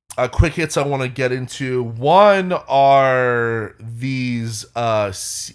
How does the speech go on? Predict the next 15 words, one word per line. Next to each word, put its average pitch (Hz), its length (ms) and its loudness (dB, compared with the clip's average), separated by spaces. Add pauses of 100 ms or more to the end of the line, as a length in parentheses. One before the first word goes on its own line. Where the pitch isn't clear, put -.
(120)
uh, 107 400 0
I've 110 180 -6
seen 285 420 -2
more 180 260 4
and 147 100 0
more, 156 320 4
and 123 160 -4
tell 175 200 0
me, 165 320 -4
I 127 120 0
think 160 300 -8
you 180 80 -12
probably 147 280 0
have 123 240 -2
too, 120 640 -2